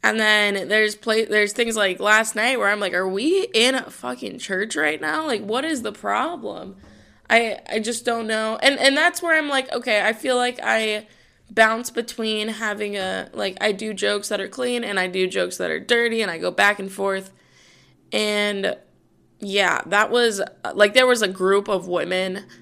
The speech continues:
sitting, um, like, right up front and just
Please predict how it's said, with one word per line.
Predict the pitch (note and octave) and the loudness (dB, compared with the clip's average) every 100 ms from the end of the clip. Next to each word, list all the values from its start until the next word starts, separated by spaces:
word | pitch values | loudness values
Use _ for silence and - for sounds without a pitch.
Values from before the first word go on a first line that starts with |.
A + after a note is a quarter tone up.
| - - | -18 -6
sitting, | - - F#3 F3 F3 E3+ F2+ - | -2 2 2 2 0 -2 -6 -6
um, | - F2 D2+ C2+ - - - - - | -4 -4 -6 -8 -12 -14 -18 -20 -6
like, | F#3+ F#3+ F#3 | 2 2 4
right | G3+ G3+ | 6 6
up | F#3+ - | 6 0
front | - D#3+ - - - - - - | -2 -2 -2 -8 -20 -20 -12 4
and | A3 G#3+ | 4 6
just | A#3 | 2